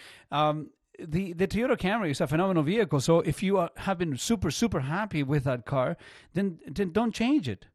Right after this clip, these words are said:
Don't let people influence you into buying something that, uh, you know, is going to move your cheese. You know, a lot of people don't like to have their, their cheese moved, and if you have had a good relationship with, uh, with Toyota and their Camry product, by all means,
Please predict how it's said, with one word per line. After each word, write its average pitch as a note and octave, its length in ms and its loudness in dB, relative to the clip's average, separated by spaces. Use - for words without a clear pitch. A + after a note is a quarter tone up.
Don't C4 280 2
let A#3 220 2
people G3+ 300 0
influence F3 560 -2
you E3 80 0
into D3 180 0
buying E3+ 300 -2
something E3+ 400 -2
that, C#3+ 260 -6
uh, D3 220 -6
you F3 140 -6
know, C#3 100 -2
is C#3 140 -4
going E3+ 280 -2
to D3+ 220 -2
move E3+ 260 -2
your E3+ 120 -4
cheese. F3+ 580 -10
You D#3 100 2
know, E3 100 2
a D#3 80 -4
lot G#3+ 180 0
of G3 80 -2
people F#3+ 240 -2
don't E3+ 140 0
like E3+ 200 0
to D#3 80 -4
have D#3 180 -2
their, C#3 100 -6
their C#3+ 220 -6
cheese E3+ 420 -6
moved, E3 340 0
and C3+ 180 2
if - 140 -6
you D#3 100 0
have C#3 140 -6
had E3 140 -2
a C#3 60 0
good E3+ 300 -4
relationship D#3 680 0
with, C3 180 0
uh, A#2+ 200 -2
with A2 200 0
Toyota C3+ 480 -2
and C#3 100 0
their C3 140 0
Camry D#3 360 0
product, E3+ 360 0
by C#3+ 140 -6
all F3+ 200 -2
means, F#3+ 320 -2